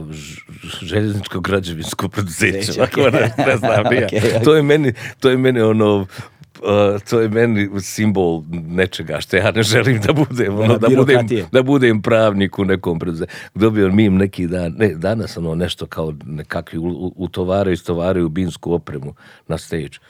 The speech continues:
Speaker 1: Deset puta bi prije to radio nego to.
Speaker 2: Mm.
Speaker 1: Apsolutno. I da ne, da ne odsviram tona <laughs> tu
Speaker 2: Da.
Speaker 1: noć, jel? A,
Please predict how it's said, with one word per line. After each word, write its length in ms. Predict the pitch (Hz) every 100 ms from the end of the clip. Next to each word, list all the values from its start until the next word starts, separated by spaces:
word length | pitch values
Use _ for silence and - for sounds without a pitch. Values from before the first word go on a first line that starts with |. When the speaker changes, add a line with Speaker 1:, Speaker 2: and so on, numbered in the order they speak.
| - _
Speaker 1:
Deset 360 | 80 87 - 76
puta 320 | - 78 82
bi 120 | 65
prije 240 | 67 76 65
to 220 | - 71
radio 320 | 69 67 65
nego 220 | - -
to. 160 | - -
Speaker 2:
Mm. 40 | - _ -
Speaker 1:
Apsolutno. 640 | 82 85 82 85 82 -
I 80 | 117
da 120 | 110
ne, 160 | 113 117
da 220 | 113 117
ne 120 | 113
odsviram 440 | 123 - 113 98
tona 360 | 104 101 73 69 - -
<laughs> 120 | - 170
tu 220 | 143 170
Speaker 2:
Da. 40 | 135
Speaker 1:
noć, 400 | 113 98 92 95
jel? 160 | 90 82 - - - - - -
A, 300 | 117 113 117